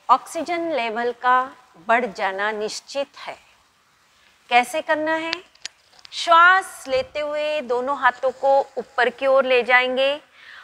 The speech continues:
और उसी वक्त हमारे दोनों पैरों के पंजों को नीचे की तरफ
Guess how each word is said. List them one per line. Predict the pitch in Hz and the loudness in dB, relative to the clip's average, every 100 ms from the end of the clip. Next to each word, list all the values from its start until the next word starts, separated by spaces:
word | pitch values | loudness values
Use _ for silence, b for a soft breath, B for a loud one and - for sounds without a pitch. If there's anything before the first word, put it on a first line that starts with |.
| B - | B 4
और | 349 370 392 415 | 8 8 6 2
उसी | - 302 294 - 349 359 | -4 -6 -6 -2 -2 0
वक्त | 277 277 - - - | 0 0 -2 -16 -12
हमारे | 262 254 262 262 269 254 | -4 2 4 4 2 0
दोनों | 277 302 320 349 339 | 0 0 0 0 0
पैरों | - 233 226 247 247 | 4 4 4 2 0
के | - 262 | -2 -2
पंजों | 269 - 214 208 220 220 | -2 -6 -8 -4 -2 -2
को | - 240 240 | -2 -2 0
नीचे | 214 185 208 196 | -4 -6 -6 -6
की | 214 | -8
तरफ | - 185 196 | -4 0 0